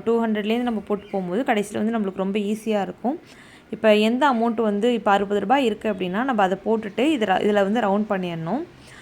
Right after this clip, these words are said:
அதே மாதிரி ஒரு டூ ஹண்ட்ரட் அமௌண்ட் இருக்கு அப்படின்னா நம்ம டூ ஹண்ட்ரடை போட்டுட்டு உண்டியல்ல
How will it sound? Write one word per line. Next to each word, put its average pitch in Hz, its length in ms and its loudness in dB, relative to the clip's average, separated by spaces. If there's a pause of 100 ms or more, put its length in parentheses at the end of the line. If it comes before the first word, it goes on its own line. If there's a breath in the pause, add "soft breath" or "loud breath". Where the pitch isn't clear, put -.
(120 loud breath)
அதே 226 280 4
மாதிரி 220 360 0
ஒரு 220 280 2
டூ 277 180 0
ஹண்ட்ரட் 262 340 0
அமௌண்ட் 233 240 0
இருக்கு 208 320 -2
அப்படின்னா 185 380 -2
நம்ம 240 160 0
டூ 233 140 2
ஹண்ட்ரடை 220 360 0
போட்டுட்டு 196 440 -4
உண்டியல்ல 185 400 -2